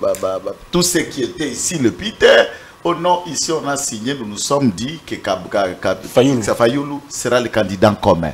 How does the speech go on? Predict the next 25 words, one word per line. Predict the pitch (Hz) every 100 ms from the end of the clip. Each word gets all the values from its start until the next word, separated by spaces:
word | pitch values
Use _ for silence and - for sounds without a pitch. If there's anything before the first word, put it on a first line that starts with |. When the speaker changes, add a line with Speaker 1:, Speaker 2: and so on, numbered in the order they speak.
| - - -
Speaker 1:
Les | 113 120
autres | 135 131 123
exclament | - - - 202 190 - 220 220 - - - - - -
et | 147 - -
décident | 196 190 - 214 226 196
qu'on | - 135
va | 151 160
qu'une | - 160 117
réunion | 104 101 120 147 - - - -
hors | 185 180
de | -
question, | - 117 - 135
vous | 107
retirez | 104 - 117
la | 113
signature. | 92 - 95 80 101
Le | 92
président, | 113 135 131 - 147 135 104
dans | 160 208
sa | 208 165
manière | 135 123 135 139
d'être | 107 127 -
honnête, | 98 101 101 -
j'ai | 82 120 135
dit | 110 156